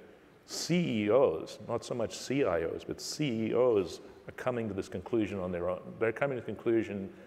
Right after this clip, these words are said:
that the transformation that they're gonna have to go on is gonna require a new set of partners. They're not gonna get this from the traditional system integrators, who are kind of, you know,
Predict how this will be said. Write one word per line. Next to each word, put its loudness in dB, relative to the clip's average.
that 0
the 0
transformation -2
that -2
they're 4
gonna 0
have -2
to -4
go 4
on 0
is -8
gonna -2
require 2
a -6
new 0
set -2
of -4
partners. 0
They're -2
not 0
gonna -2
get 0
this -6
from 2
the -4
traditional -4
system -4
integrators, -6
who 0
are 0
kind -4
of, -2
you -4
know, -2